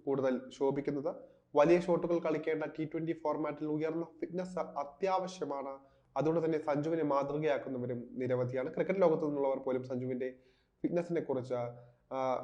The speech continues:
പ്ര-, പുകഴ്ത്തി പറയാറുമുണ്ട്. വിരാട് കോഹ്ലി അടക്കം സഞ്ജുവിന്റെ ഫിറ്റ്നസിനെ കുറിച്ച് നല്ല അഭിപ്രായം പറഞ്ഞിട്ടുള്ളതാണ്. സഞ്ജു സാംസന്റെ ഭക്ഷണ രീതികളും വേറിട്ടതാണ്. സഞ്ജു സാംസന്റെ ഫിറ്റ്നസ് രഹസ്യങ്ങളിൽ പ്രധാനപ്പെട്ടത് സഞ്ജുവിന്റെ ഭക്ഷണത്തിൽ ഉൾപ്പെടുന്ന സൂപ്പുകളാണ്.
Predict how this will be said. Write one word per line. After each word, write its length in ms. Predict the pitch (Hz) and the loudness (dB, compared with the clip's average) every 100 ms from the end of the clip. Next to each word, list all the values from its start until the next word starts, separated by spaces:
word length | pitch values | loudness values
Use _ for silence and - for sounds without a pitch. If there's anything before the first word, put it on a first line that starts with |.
| - - | -2 2
പ്ര-, 200 | 135 135 | 4 4
പുകഴ്ത്തി 420 | 131 139 143 147 120 | 4 2 2 0 -2
പറയാറുമുണ്ട്. 560 | 120 127 131 101 90 - - - 135 | 2 2 2 0 -4 -8 -12 -10 4
വിരാട് 200 | 156 170 | 4 6
കോഹ്ലി 240 | 185 175 | 6 6
അടക്കം 280 | 160 156 156 | 4 2 0
സഞ്ജുവിന്റെ 340 | 151 143 151 147 | -2 -2 0 -2
ഫിറ്റ്നസിനെ 420 | 139 151 147 151 | -2 -4 -4 -4
കുറിച്ച് 320 | - 135 - | -4 -4 -4
നല്ല 360 | 135 120 135 170 | -6 -4 0 0
അഭിപ്രായം 420 | 139 143 135 127 | 0 -2 -2 -2
പറഞ്ഞിട്ടുള്ളതാണ്. 600 | 127 123 117 113 90 71 - _ _ _ - _ - | -2 -4 -2 -2 -2 -6 -12 _ _ _ -20 _ 2
സഞ്ജു 180 | 180 202 | 4 4
സാംസന്റെ 380 | 233 208 202 180 | 4 2 2 4
ഭക്ഷണ 360 | 170 175 226 | 4 4 4
രീതികളും 540 | 208 185 147 147 139 - | 4 4 4 2 0 0
വേറിട്ടതാണ്. 540 | 135 135 127 107 87 - - - | 2 2 2 -2 -4 -8 -6 2
സഞ്ജു 160 | 175 | 4
സാംസന്റെ 360 | 202 208 185 180 | 4 2 2 0
ഫിറ്റ്നസ് 300 | 180 175 180 | 0 0 2
രഹസ്യങ്ങളിൽ 420 | 175 175 165 165 | 2 2 0 0
പ്രധാനപ്പെട്ടത് 640 | 156 123 160 170 165 156 196 | -2 -2 0 0 0 0 -2
സഞ്ജുവിന്റെ 380 | - 160 160 156 | -2 -2 0 0
ഭക്ഷണത്തിൽ 500 | 147 147 180 170 160 | 0 0 -2 0 0
ഉൾപ്പെടുന്ന 400 | 143 147 143 139 | 0 -2 -2 -4
സൂപ്പുകളാണ്. 680 | - 190 180 131 107 87 | 0 0 2 2 2 -2